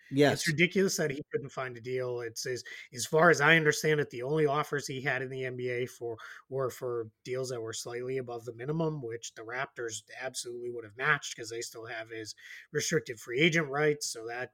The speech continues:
Speaker 2: that's also a complicating factor. But it's, th-, this guy's an N B A, high-end N B A backup point guard at the very least, if not a, you know, low to mid-range starting point guard. And he, at times, he chewed up the United States and,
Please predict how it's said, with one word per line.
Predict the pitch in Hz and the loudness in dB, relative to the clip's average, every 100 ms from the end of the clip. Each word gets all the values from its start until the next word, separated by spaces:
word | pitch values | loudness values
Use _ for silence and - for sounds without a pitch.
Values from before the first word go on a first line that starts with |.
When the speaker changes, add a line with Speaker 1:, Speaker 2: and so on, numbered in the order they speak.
| - | -10
Speaker 2:
that's | 120 120 | -12 -10
also | 131 123 - 123 | -8 -6 -6 -8
a | |
complicating | 135 123 - - 113 104 | -8 -12 -12 -12 -12 -12
factor. | - 135 - - 143 - - - _ | -8 -6 -6 -6 -8 -8 -16 -20 _
But | - 151 123 _ _ | 2 4 2 _ _
it's, | 135 156 151 - _ - | -2 -2 -2 -12 _ -2
th-, | 160 147 | 0 2
this | 165 | 2
guy's | - 160 147 | 2 0 0
an | 143 | -2
N | 147 | -2
B | 143 143 | 2 2
A, | 135 123 | 4 0
high-end | 120 - 180 208 151 170 156 | -2 0 4 4 4 2 4
N | 147 143 | 4 4
B | 143 | 0
A | 131 | -2
backup | 107 120 123 - 143 - | -2 -4 -4 -4 -6 -8
point | 160 151 | -10 -8
guard | 151 139 147 - - - 131 | -6 -4 -4 -6 -20 -16 -12
at | 120 | -10
the | 120 | -8
very | 117 139 | -4 0
least, | 143 143 - | 0 -2 -4
if | 120 135 | -8 -8
not | 131 127 123 | -6 -4 -4
a, | 117 113 107 - | -4 -4 -8 -10
you | 120 | -8
know, | |
low | 107 113 127 139 | -8 -4 -2 -2
to | 143 117 | -4 -8
mid-range | 123 123 123 113 | -8 -6 -6 -6
starting | - - 110 123 143 151 - - - _ | -8 -8 -8 -6 -6 -8 -12 -20 -20 _
point | - 156 135 | -4 -4 -2
guard. | 139 139 | -2 -2
And | 120 117 | -4 -6
he, | 139 135 135 | -6 -4 -2
at | 131 - | -2 -4
times, | 135 147 - | -6 -4 -6
he | 123 139 - | -8 -10 -8
chewed | - 156 | -4 2
up | 160 170 - | 4 4 0
the | |
United | 127 117 117 117 | -6 -6 -8 -8
States | - 120 127 120 | -6 -6 -8 -10
and, | 120 120 | -10 -12